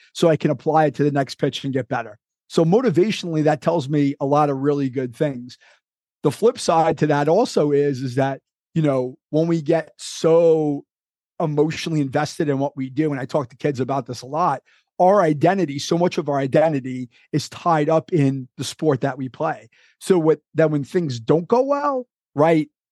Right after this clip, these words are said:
we get the, the negative responses we don't want. And so, like, seeing that just tells me more about him, because I, I do think one of the things that I am good at,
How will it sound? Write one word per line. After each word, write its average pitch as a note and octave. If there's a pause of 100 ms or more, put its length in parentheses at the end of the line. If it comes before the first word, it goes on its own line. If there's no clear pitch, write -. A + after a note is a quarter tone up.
we F3
get E3
the, D3 (100)
the C#3+
negative D3
responses D3
we C#3
don't B2+
want. C3
And D3
so, D3+ (300)
like, E3+ (260)
seeing D4+
that C4+
just -
tells F3+
me F3+
more D#3+
about D3
him, C#3+
because C#3
I, F3
I D#3
do D3+
think G3
one E3
of D3+
the D3
things D#3
that C#3
I D3
am D#3
good A3+
at, A#3+